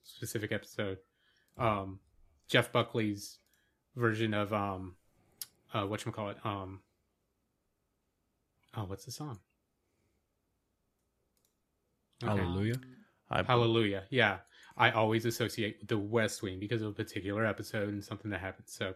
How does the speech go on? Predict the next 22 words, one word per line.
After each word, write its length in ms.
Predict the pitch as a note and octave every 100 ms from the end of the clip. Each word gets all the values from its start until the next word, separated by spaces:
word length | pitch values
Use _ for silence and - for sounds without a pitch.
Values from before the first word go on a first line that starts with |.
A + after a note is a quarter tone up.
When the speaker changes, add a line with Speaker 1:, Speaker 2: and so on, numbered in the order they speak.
| - _ _ _ _ _ _ _ _ _ -
Speaker 1:
um, 380 | B2 G#2 G2 F#2+ _ _ _ _ - - _
yeah, 180 | A2+ G2+
it's 120 | G#2
one 100 | C#3+
of 40 | B2
those 140 | A#2
good 220 | - G#2
music 260 | G#2 G#2 G#2+
shows. 420 | - G2 F#2+ - _ _ - - - -
Um, 480 | C#3+ C3 A2+ G#2+ G2+ _ _ _ _
the 80 | -
show 220 | B2+ F3
itself 480 | A3+ - D#3 E3+ -
won 380 | C#3 C3 C3 C#3
a 100 | B2+
hundred 440 | G2+ A2+ C#3+ E3 F3
awards 540 | F3+ A#2+ G#2 G#2+ A2
from 200 | - A#2
two 220 | - -
hundred 240 | D3 D3+ -
eighty-nine 580 | B2 A#2+ C3+ B2+ A#2+ A#2+
nominations, 760 | A2+ G#2+ G2 - - - -